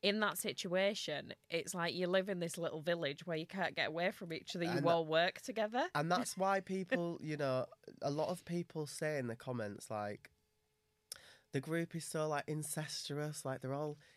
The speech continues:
Speaker 2: in each other's
Speaker 1: <laughs> 'Cause
Speaker 2: pockets."
Speaker 1: you're
Speaker 2: Get-,
Speaker 1: locked
Speaker 2: it's
Speaker 1: together.
Speaker 2: because we film together, we,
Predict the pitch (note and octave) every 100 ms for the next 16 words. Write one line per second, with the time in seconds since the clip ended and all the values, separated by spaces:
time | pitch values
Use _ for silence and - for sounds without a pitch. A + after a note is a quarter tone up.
0 | - D3+ D#3 - D#3 D3+ D3 F#3 G3 F#3
1 | D3 - F3 D#3+ - - - - - -
2 | G3+ E3+ F#3+ G#3+ - G#3+ F3 F3 - E3+
3 | E3+ F3+ F3 D#3 C#3 B2 A#2+ A#2 A2+ A#2+
4 | A#2 A#2